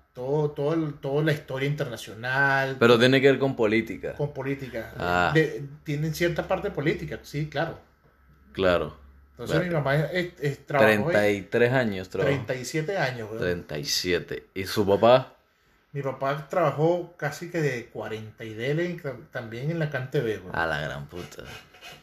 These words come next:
Speaker 1: Y nada, y viene y me dice eso, y yo, "Coño, no sé, weón, yo aquí me pongo a estudiar".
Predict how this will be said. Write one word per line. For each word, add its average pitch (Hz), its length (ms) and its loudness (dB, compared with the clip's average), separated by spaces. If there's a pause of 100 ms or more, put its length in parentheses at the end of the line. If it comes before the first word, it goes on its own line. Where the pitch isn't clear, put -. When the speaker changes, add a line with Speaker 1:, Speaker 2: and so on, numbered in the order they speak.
(540)
Speaker 1:
Y 190 100 -6
nada, 226 320 2
y 226 60 2
viene 208 160 -2
y 220 40 -4
me 220 100 -2
dice 202 760 2
eso, 214 160 0
y 190 80 -2
yo, 165 140 -2
"Coño, 151 340 -8
no 127 80 -16
sé, - 320 -8
weón, 85 320 -18
yo 101 80 -16
aquí 110 240 -14
me 127 80 -10
pongo 135 200 -6
a - 40 2
estudiar". 143 720 -2